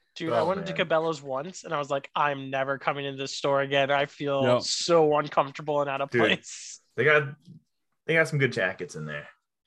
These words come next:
Speaker 3: They got fudge.
Speaker 2: <laughs>
Speaker 3: Um,
Speaker 2: Fudge.
Speaker 3: I, I, I will say I like the idea that they try to get, uh,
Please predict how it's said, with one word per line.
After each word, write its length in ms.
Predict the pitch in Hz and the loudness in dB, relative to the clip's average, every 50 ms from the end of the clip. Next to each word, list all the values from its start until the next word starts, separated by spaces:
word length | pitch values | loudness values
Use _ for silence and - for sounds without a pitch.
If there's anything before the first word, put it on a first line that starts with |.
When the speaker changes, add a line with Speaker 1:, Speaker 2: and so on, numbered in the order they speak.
| _ - | _ -4
Speaker 3:
They 80 | 113 | 0
got 140 | 127 131 117 | 0 0 0
fudge. 880 | - - 151 139 135 123 117 113 107 107 101 98 95 92 - - - - - - _ - - | 2 4 6 8 10 10 10 10 10 8 6 4 0 -2 -2 -6 -12 -16 -18 -20 _ -20 -20
Speaker 2:
<laughs> 260 | - - - - - | -18 -16 -14 -10 -6
Speaker 3:
Um, 380 | - 104 107 98 95 95 90 - - _ _ _ _ _ _ _ | -2 -2 0 0 -2 -6 -8 -12 -16 _ _ _ _ _ _ _
Speaker 2:
Fudge. 460 | - 127 101 101 98 - - - - 107 104 - _ _ - - - - - - - | 0 2 2 4 2 0 -4 -8 -14 -18 -20 -20 _ _ -18 -18 -16 -16 -16 -16 -14
Speaker 3:
I, 300 | 101 - - 110 107 - - - - 175 180 | -12 -10 -8 -8 -8 -10 -6 -2 0 2 2
I, 0 | |
I 360 | 175 160 175 175 156 160 175 180 | 4 4 4 4 4 4 4 4
will 160 | 190 196 185 | 4 4 2
say 180 | - 214 196 | 4 4 4
I 80 | 180 170 | 4 4
like 280 | 160 160 160 175 180 - | 4 2 2 0 0 0
the 100 | 202 190 | 0 2
idea 340 | 196 175 151 156 170 170 | 2 2 2 2 2 4
that 160 | 160 165 151 - | 2 2 0 0
they 100 | 151 135 | -2 -4
try 320 | - - - 151 147 147 | -4 -2 2 2 2 4
to 100 | 147 151 | 2 2
get, 260 | 143 151 139 127 - - _ - | 2 2 0 0 -2 -6 _ -4
uh, 640 | 117 117 117 113 110 101 95 95 87 87 87 82 | -2 2 2 4 2 2 0 0 -2 -4 -6 -8